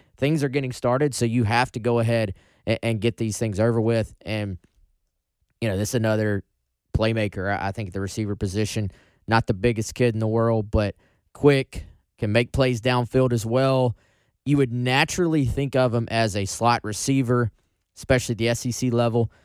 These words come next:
But you, you turn on some of his highlights, man. I mean, he's making plays on the outside, making plays downfield as well. And,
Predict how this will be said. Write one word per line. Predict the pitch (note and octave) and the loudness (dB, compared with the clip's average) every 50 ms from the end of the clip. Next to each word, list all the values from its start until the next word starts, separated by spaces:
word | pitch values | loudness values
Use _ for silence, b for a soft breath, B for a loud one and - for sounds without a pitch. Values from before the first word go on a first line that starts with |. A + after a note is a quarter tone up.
| b b b b | b b b b
But | - A#2 - | 0 0 0
you, | - B2 - | 0 -4 -2
you | B2+ B2 | -2 -2
turn | - - C#3+ D#3+ | 2 4 4 6
on | F3+ F3+ E3 | 6 4 4
some | C#3 E3 | 4 2
of | E3 D3+ | 4 4
his | C#3+ B2+ | 2 0
highlights, | - B2+ C3+ D#3+ D#3+ C#3 C3 C3 - - | 2 2 2 2 2 2 0 -2 -4 -4
man. | C3 C3+ C#3 C3+ | -4 -2 -2 -2
I | C3 | -2
mean, | B2+ B2 A2 | -2 -2 -2
he's | A2+ C3 C#3+ B2 | 0 -2 -2 0
making | B2 C3 B2+ - B2+ A#2 | 0 0 0 0 -2 -4
plays | G#2+ B2 B2+ B2+ B2 A2+ | -2 0 0 0 0 -2
on | B2 A#2+ | -2 -2
the | A#2+ A#2+ | 0 0
outside, | B2 A#2 - - - B2 A#2+ A#2 A2 | 0 -2 -2 -4 -2 0 0 0 0
making | A2 A#2 A2+ - A#2 G#2 | -2 -4 -4 -4 -6 -6
plays | A2+ A#2 A#2+ A#2 A2+ | -2 -2 -2 -2 0
downfield | G#2+ B2 A#2+ A2+ G#2+ - - A#2 A#2+ A#2 A2 | 0 2 2 2 0 0 2 2 2 2 2
as | G#2 G2+ F2 | 0 -2 -2
well. | G2+ G2+ A2+ A2+ A2 G#2+ G2+ - b b b b b b b - | -2 0 0 2 2 2 0 -2 b b b b b b b -2
And, | A2 A2 G#2+ G#2 G2+ G2+ G2+ G2 G2 F2+ - | 0 2 2 2 2 0 0 0 -2 -4 -6